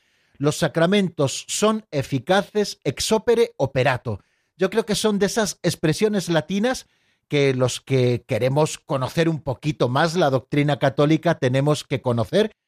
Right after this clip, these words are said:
porque está acuñada especialmente para los sacramentos, creo recordar que desde el siglo doce,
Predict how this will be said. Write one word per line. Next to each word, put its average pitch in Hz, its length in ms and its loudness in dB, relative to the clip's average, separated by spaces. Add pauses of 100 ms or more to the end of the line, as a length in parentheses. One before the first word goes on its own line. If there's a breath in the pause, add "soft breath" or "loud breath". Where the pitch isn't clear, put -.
(140)
porque 127 480 -2 (120)
está 135 540 -2
acuñada 127 800 0
especialmente 151 800 -2
para 131 240 -2
los 127 160 2
sacramentos, 143 800 0 (360)
creo 151 220 2
recordar 135 640 0
que 135 100 0
desde 120 300 0
el 117 80 0
siglo 135 340 2
doce, 139 440 -2